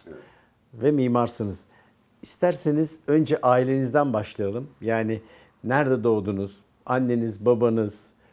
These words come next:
Speaker 2: büyük babanız, ailenizde başka mimar var mı?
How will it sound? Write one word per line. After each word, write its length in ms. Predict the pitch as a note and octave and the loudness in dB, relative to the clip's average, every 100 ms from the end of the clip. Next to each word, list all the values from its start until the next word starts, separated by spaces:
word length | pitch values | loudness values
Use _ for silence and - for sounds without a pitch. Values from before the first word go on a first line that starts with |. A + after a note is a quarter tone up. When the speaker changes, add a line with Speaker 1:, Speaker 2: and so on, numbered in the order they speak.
| _ | _
Speaker 2:
büyük 360 | A#2 C3+ C#3 C3+ | -2 2 2 2
babanız, 600 | A#2 A2 G#2 G2+ - - _ _ _ - | 2 2 0 -2 -6 -18 _ _ _ 0
ailenizde 640 | B2+ C3+ C3 B2+ A2 A#2+ | 4 4 4 0 -2 0
başka 300 | A#2+ A2+ B2+ | -2 -2 -6
mimar 400 | A#2 A#2 A2 A2 | -4 -2 -2 -2
var 240 | A2 A2+ | -2 -2
mı? 200 | G#2+ B2+ | -2 -4